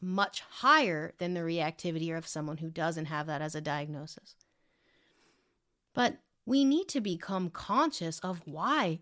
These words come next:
we react the way that we react, whether or not our reactions are appropriate and suitable to the situation, what emotions we have, so that we can bring that information into our conscious awareness, because we've talked about this before, right, guys?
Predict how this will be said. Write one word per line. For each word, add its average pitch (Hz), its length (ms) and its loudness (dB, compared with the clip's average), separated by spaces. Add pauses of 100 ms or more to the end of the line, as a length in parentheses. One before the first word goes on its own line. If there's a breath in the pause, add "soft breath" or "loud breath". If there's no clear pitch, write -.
we 180 240 0
react 160 500 -2
the 156 120 -2
way 151 180 -2
that 147 160 -6
we 151 180 -8
react, 147 460 -10
whether 220 420 2
or 180 140 0
not 170 420 -4
our 170 220 0
reactions 170 880 -4
are 175 180 -4
appropriate 175 760 -2
and 170 180 -4
suitable 180 680 -2
to 277 280 -2
the 196 140 -6
situation, 160 840 -8 (400 loud breath)
what 285 280 0
emotions 196 540 -2
we 175 80 -6
have, 262 560 -8 (180 loud breath)
so - 140 -4
that 208 200 -2
we 220 160 0
can 240 220 -2
bring 208 460 -2
that 240 180 -2
information 190 880 -4
into 233 380 0
our 190 140 4
conscious 175 420 -6
awareness, 226 460 0
because 214 440 -2 (300 soft breath)
we've 240 180 0
talked 254 240 0
about 196 200 0
this 190 120 -6
before, 247 400 -2
right, 175 200 2
guys? 220 340 0